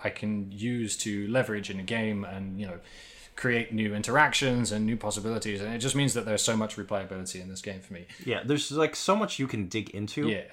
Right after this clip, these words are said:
Speaker 2: Like, if you wanna dig into some certain things, like, if you ju-, just wanna dig into, like, one aspect of something, you can kinda, like, just kinda keep digging for as long as you want.
Speaker 1: Right.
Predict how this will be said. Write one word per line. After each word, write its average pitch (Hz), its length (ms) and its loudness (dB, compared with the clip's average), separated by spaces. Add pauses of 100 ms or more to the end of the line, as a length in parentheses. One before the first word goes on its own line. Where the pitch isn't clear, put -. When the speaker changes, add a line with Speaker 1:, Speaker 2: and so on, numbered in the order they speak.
(640)
Speaker 2:
Like, 110 160 -4
if - 120 -6
you 127 60 0
wanna 127 180 2
dig 110 220 0
into 107 160 -6
some 104 200 -6
certain 101 280 -4
things, 95 360 -6
like, 113 180 -6
if 120 100 -12
you 147 80 -8
ju-, 139 140 -2
just 123 220 -4
wanna 107 160 -2
dig 101 140 -2
into, 98 160 -4
like, 90 220 -6
one 95 180 -4
aspect 92 420 -6
of 113 80 -6
something, 117 280 -4
you 123 80 -2
can 135 140 -2
kinda, 127 160 2
like, - 100 -2
just - 160 -8
kinda 131 220 -2
keep - 300 -6
digging 95 340 -8 (440)
for 113 100 -2
as 92 100 -4
long 98 160 -2
as 95 80 -4
you 90 80 -6
want. 92 300 -6
Speaker 1:
Right. 98 180 0